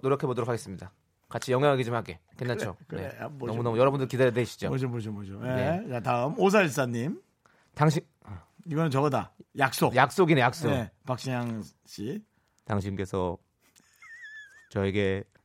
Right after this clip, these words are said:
Speaker 1: 네 죄가 뭐냐고 물으신다면 이 사람을 사랑하고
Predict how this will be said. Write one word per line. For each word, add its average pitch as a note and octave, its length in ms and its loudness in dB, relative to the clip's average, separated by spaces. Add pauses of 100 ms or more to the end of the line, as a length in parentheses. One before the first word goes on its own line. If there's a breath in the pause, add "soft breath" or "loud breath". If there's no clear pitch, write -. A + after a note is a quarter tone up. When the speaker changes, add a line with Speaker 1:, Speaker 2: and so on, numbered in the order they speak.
(1000)
Speaker 1:
네 G#2 240 0
죄가 G#2 320 -4
뭐냐고 G#2+ 360 2
물으신다면 G2 720 0 (1500 soft breath)
이 - 20 -20
사람을 G#2 560 0
사랑하고 C3 540 4